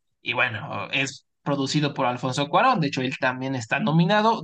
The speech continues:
no lo dirigió, a pesar de que los medios mexicanos lo han reportado así, irresponsables, no, lo dirigió Alice Rohrwacher, que, que por cierto su hermana Alba e-, es quien lo protagoniza, ella interpreta hasta a la madre superior que,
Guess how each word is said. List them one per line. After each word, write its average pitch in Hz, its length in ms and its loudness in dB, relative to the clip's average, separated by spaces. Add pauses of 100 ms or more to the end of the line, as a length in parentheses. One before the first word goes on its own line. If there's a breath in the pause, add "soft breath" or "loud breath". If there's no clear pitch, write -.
no 175 360 6
lo 311 140 4
dirigió, 214 640 0
a 147 120 -2
pesar 180 260 0
de 220 120 -2
que 196 100 0
los 151 140 2
medios 165 340 2
mexicanos 160 480 -2
lo 151 60 2
han 151 160 4
reportado 139 440 0
así, 156 260 -4
irresponsables, 135 920 -2 (500)
no, 143 520 0
lo 135 160 -6
dirigió 131 360 2
Alice - 460 -2 (140)
Rohrwacher, - 640 -4
que, 135 140 -2
que 160 100 4
por 151 140 0
cierto 165 200 4
su 160 80 4
hermana 156 400 4
Alba 156 320 0
e-, 147 220 -4
es 143 140 -4
quien 147 160 0
lo 135 100 0
protagoniza, 127 580 0
ella 139 100 0
interpreta 135 400 -4
hasta 127 200 -2
a 139 120 2
la 139 100 0
madre 139 260 2
superior 131 600 -2
que, 139 160 -8